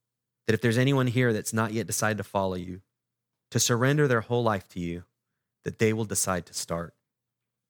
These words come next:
God, I ask that you will just give them courage to take that step. Give them your power, soften their heart. And God, if anyone else just knows that there's a step they need to take, something they need to start,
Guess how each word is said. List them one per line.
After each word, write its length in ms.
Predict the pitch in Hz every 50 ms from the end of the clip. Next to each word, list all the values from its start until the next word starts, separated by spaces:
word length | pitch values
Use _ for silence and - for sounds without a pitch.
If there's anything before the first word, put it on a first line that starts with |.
| _ _ _ _ _ _ _ _ _ _ _ _ _
God, 140 | - 117 117
I 80 | 117 113
ask 460 | 117 120 117 110 104 - - - _ _ _ _ _ _ _ _ _
that 80 | - 113
you 220 | 110 110 123 127
will 140 | 123 113 110
just 360 | 95 107 104 - - - - - _
give 220 | - 123 120 110 113
them 180 | 117 104 95
courage 500 | 90 - - - 123 120 113 107 92 -
to 80 | - 98
take 200 | - 113 95 -
that 160 | - 95 80
step. 360 | - - - 87 85 78 - - _ _ _ _ _ _ _ _ _ _ _ _ _ _ _
Give 160 | - 123 113
them 120 | 113 127 123
your 160 | 123 131 135
power, 380 | 131 - 139 127 120 113 107 98
soften 460 | - - - 135 139 135 - 143 131
their 140 | 127 127 120
heart. 340 | - - 90 87 85 - _ _ _ _ _ _ _ _ _ _ _ _ _ _ _ _ - - _ _ _ _ _ _ _ _ _ -
And 100 | 117 110
God, 160 | 143 139 139
if 100 | 131 -
anyone 260 | 151 156 165 160 151
else 200 | 151 143 135 -
just 200 | - 127 120 -
knows 280 | 127 127 127 127 120 107
that 100 | 117 -
there's 140 | 117 113
a 60 | 110 107
step 340 | - - - 120 117 -
they 80 | - 127
need 200 | 120 123 120 110
to 60 | 113 113
take, 300 | - - 107 98 95 -
something 320 | - - 123 117 - 120
they 120 | 117 113
need 160 | 110 110 113 117
to 60 | 110
start, 420 | - - - 92 87 87 - -